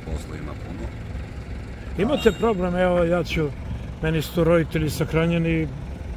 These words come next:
Speaker 2: često dolazim. Evo, pogledajte, ovaj spomenik pao tamo. Imate
Speaker 1: Pa je.
Speaker 2: problem sa tim starim spomenicima, a, a ljudi nemaju mesta. Što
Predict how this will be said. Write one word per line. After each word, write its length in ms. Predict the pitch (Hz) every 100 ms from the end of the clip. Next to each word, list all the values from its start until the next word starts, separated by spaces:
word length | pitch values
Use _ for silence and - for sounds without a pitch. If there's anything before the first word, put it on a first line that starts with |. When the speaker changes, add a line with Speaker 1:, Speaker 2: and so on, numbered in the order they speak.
| - -
Speaker 2:
često 340 | - 156 - 135
dolazim. 380 | 147 139 113 - - -
Evo, 100 | 175
pogledajte, 500 | - 175 180 170 -
ovaj 160 | 160 147
spomenik 480 | - 160 151 143 -
pao 340 | 151 156 151 135 - - - -
tamo. 340 | 156 156 156 127 - - -
Imate 320 | 170 202 202
Speaker 1:
Pa 40 | 156
je. 60 |
Speaker 2:
problem 320 | 196 208 214
sa 160 | 156 180
tim 260 | - 202 165
starim 420 | - 185 202 180
spomenicima, 840 | - 175 185 202 180 - 196 190 170 - - - -
a, 220 | 160 160 175 170
a 380 | 165 165 160 - 185
ljudi 360 | 165 180 170 175
nemaju 360 | 175 175 170
mesta. 380 | 160 160 - 147
Što 300 | - 180 185